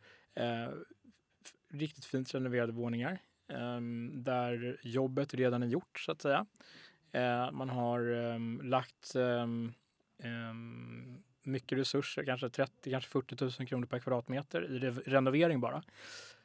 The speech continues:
Eh, och, eh, ligger våningen i rätt läge, ja, då kommer det där vara en god affär för säljaren.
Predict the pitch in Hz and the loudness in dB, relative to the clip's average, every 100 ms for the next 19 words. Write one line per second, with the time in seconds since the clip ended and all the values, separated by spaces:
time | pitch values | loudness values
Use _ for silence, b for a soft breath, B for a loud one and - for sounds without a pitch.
0 | B _ 131 127 123 123 123 123 - 135 | B _ 4 8 8 8 6 2 2 0
1 | 120 _ - 131 131 127 127 127 127 135 | -2 _ 0 4 6 6 4 4 2 2
2 | 139 160 147 151 143 139 127 127 123 123 | 4 2 6 6 6 4 4 4 2 4
3 | 143 143 - 135 135 123 147 131 127 131 | 4 2 0 2 6 6 4 2 2 2
4 | 135 139 - 131 127 120 120 117 120 117 | 0 0 2 2 2 0 -2 -2 -2 -2
5 | 117 117 123 120 127 190 - 123 - 123 | -4 -4 -4 -2 6 6 6 -2 -2 0
6 | 156 - | 0 -4